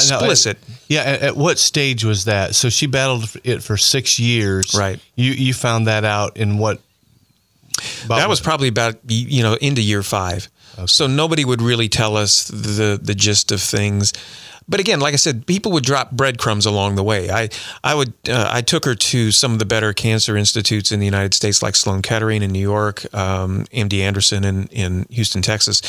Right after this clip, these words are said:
Speaker 2: And, and the guy in M-, M D Anderson, um,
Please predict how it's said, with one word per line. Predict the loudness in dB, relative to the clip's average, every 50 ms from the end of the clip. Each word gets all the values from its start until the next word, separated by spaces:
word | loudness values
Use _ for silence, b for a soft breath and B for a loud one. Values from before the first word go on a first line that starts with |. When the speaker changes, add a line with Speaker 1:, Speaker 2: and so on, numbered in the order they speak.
| B B B B B B B B B
Speaker 2:
And, | B -2 0 -2 -2 -2 -2
and | 0 2 2
the | 2
guy | 2 2 2 2 2
in | 2 2 2 2 2 2 0 -2 -4 _ _ -20 -20 -12
M-, | -8 -6 -6 -6 -4 -2
M | -2 0 0 2
D | 2 2 2
Anderson, | 0 0 2 2 2 2 2 0 -2 -2 B B B B B B B B -2
um, | 0 0 2 0 0 -2 -2 -4